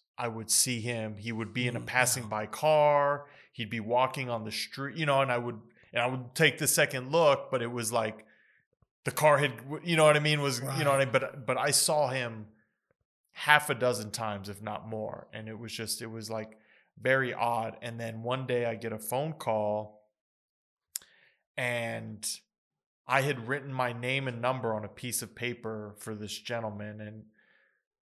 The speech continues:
Speaker 1: this was, I don't know even how long after he had passed, but his mom finally, like,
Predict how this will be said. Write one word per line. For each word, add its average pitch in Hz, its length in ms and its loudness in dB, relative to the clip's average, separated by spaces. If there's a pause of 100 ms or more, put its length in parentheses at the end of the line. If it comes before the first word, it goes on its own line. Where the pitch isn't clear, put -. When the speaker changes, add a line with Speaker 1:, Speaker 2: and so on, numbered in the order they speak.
Speaker 1:
this 135 200 -2
was, 113 380 -6 (120)
I 127 120 -2
don't 143 140 0
know 113 200 -2
even 110 240 -8
how 131 240 0
long 110 320 -6
after 107 300 -10
he 107 180 -12
had 104 160 -14
passed, 123 420 -4
but 107 100 -12
his 104 140 -12
mom 113 520 -6
finally, 117 580 -6
like, 110 240 -6